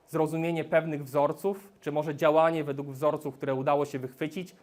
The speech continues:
wygenerowanie treści w odpowiedzi na zapytanie, czyli na prompt. Tam nie ma tego komponentu wyobraźni. Ja uważam, że ta dyskusja, ona jest bardzo podobna do dyskusji, które my już, e, wielokrotnie prowadziliśmy. E, mieliśmy tutaj w poprzedniej prezentacji nawiązanie do,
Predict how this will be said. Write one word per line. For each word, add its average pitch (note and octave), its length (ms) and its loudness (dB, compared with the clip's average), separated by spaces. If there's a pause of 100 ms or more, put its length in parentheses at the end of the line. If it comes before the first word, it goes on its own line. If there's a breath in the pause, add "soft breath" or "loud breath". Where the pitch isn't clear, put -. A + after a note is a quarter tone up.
(280 soft breath)
wygenerowanie E3 800 2
treści F3 600 -2 (680)
w D#3+ 40 2
odpowiedzi E3 520 2
na D#3 120 2
zapytanie, D3+ 520 0
czyli C#3 380 -6
na C#3+ 140 0
prompt. A#2 360 -2
Tam D#3 160 0
nie F#3+ 120 2
ma F#3 100 4
tego E3 200 0
komponentu D3 500 -2
wyobraźni. C3 520 -2 (120)
Ja F3+ 160 8
uważam, F3 520 6
że D#3+ 280 2 (120)
ta F#3+ 160 6
dyskusja, E3+ 680 2
ona F3 200 2
jest D#3+ 160 -2
bardzo F#3+ 280 4
podobna F3+ 300 2
do E3+ 60 0
dyskusji, F3+ 420 -4
które E3+ 200 -2
my E3 120 -2
już, E3 280 0
e, E3 160 2
wielokrotnie E3 480 0
prowadziliśmy. D3 760 -4 (360 soft breath)
E, D3+ 140 -2
mieliśmy F3 380 0
tutaj F3 380 2
w E3+ 120 0
poprzedniej F3+ 420 0
prezentacji D#3+ 640 -2
nawiązanie D#3 580 0
do, D3+ 480 4